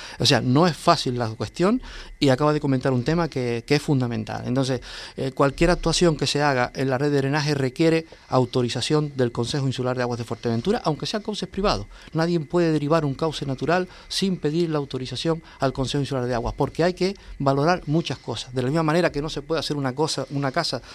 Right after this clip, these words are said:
debajo de una presa de cualquier manera, eh, esa presa hay que mirar cómo está, cómo desagua, qué riesgo de rotura hay,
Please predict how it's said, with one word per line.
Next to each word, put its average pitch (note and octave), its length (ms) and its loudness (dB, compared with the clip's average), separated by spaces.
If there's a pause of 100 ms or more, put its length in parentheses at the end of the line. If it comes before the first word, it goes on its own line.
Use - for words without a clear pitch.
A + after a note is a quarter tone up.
(300)
debajo C#3 340 2
de C#3+ 60 2
una C#3+ 160 0
presa D3 280 0
de B2+ 100 0
cualquier A#2+ 280 -4
manera, F#3+ 340 -2 (500)
eh, B2+ 220 0
esa C#3+ 220 2
presa D3+ 440 -2
hay C#3+ 120 0
que C#3+ 120 -2
mirar B2+ 280 0
cómo C3+ 220 -2
está, E3 340 4
cómo D3 280 0
desagua, D3+ 440 2
qué C#3+ 80 2
riesgo D#3 260 0
de C#3+ 60 0
rotura C#3 380 -2
hay, E3+ 180 0